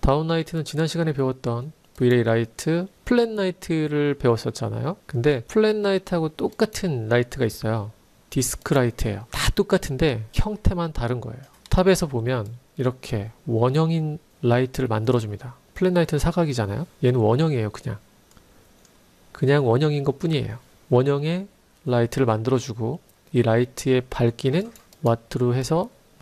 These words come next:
삼십 와트였다. 색온도는 오천팔백이었다. 그리고 빛을 아래쪽으로 모아서 다운라이트처럼 표현하기 위해서 영점오의 다운라이트 값을 보이게, 항상 보이게 해놓으면 이렇게 나오는 거죠.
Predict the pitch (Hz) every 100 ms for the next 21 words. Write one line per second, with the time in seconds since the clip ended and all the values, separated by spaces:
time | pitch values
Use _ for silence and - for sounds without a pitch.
0 | 117 - 180 180 135 120 - 120 - 113
1 | 98 - - 165 160 143 127 113 156 214
2 | _ _ - 123 127 - 135 131 175 180
3 | 175 165 120 - - 104 104 - _ -
4 | 117 104 - 147 175 175 - 127 143 110
5 | 135 131 143 131 110 107 120 123 131 -
6 | 113 131 135 131 - 135 123 - 156 139
7 | 127 107 135 139 113 120 - 156 139 113
8 | 107 139 208 _ _ _ _ _ _ _
9 | _ _ - 123 123 131 127 123 - 117
10 | - 165 185 - - - 143 160 143 117
11 | 135 - 185 185 170 123 107 104 147 175
12 | - 120 117 175 202 135 139 - 139 117
13 | 127 131 107 -